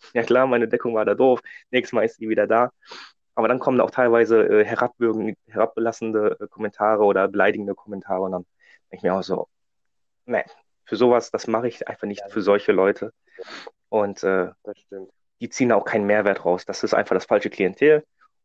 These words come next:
Speaker 1: Und dann lösche ich auch die Kommentare, weil die haben einfach nichts darunter zu suchen. Ähm,
Speaker 2: Ja.
Speaker 1: alle anderen sind eigentlich sehr, sehr,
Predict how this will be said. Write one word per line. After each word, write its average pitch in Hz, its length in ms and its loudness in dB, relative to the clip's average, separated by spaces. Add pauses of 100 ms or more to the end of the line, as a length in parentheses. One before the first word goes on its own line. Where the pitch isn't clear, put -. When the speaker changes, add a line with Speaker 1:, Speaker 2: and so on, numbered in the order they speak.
Speaker 1:
Und 107 280 -8
dann 98 160 0
lösche 101 220 0
ich 90 60 4
auch - 80 -2
die 87 80 -12
Kommentare, 95 500 -4
weil 87 120 -2
die - 100 -18
haben - 120 -10
einfach 92 160 -4
nichts 95 160 -8
darunter 92 340 -4
zu - 180 -20
suchen. 92 360 -8 (1000)
Ähm, 98 360 -4
Speaker 2:
Ja. - 100 -8
Speaker 1:
alle 110 180 2
anderen 226 400 4
sind 139 180 0
eigentlich 147 320 2
sehr, 131 180 4
sehr, 120 280 2